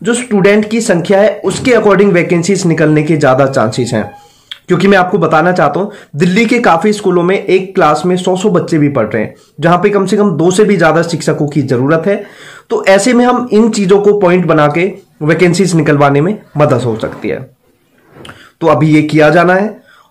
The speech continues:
और इसके बाद और भी जो चीज़ें हैं उन पे हम work करेंगे। हालांकि vacancies लगभग पीआरटी की पन्द्रह सौ, सोलह सौ vacancies अभी vacant हैं, ज़्यादा vacancies अभी है नहीं और पन्द्रह सौ vacancies के लिए ये अभी notification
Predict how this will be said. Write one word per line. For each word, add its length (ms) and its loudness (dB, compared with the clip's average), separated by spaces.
और 340 2
इसके 220 0
बाद 280 2
और 240 2
भी 140 2
जो 140 0
चीज़ें 340 -2
हैं 160 2
उन 160 0
पे 140 2
हम 180 2
work 260 2
करेंगे। 300 0
हालांकि 360 0
vacancies 560 0
लगभग 360 2
पीआरटी 360 2
की 140 -4
पन्द्रह 340 0
सौ, 180 -2
सोलह 340 0
सौ 180 0
vacancies 480 0
अभी 220 0
vacant 420 0
हैं, 140 -2
ज़्यादा 280 2
vacancies 500 -2
अभी 180 0
है 160 2
नहीं 160 0
और 240 -2
पन्द्रह 260 2
सौ 160 2
vacancies 520 0
के 120 -2
लिए 180 2
ये 140 2
अभी 200 2
notification 720 -2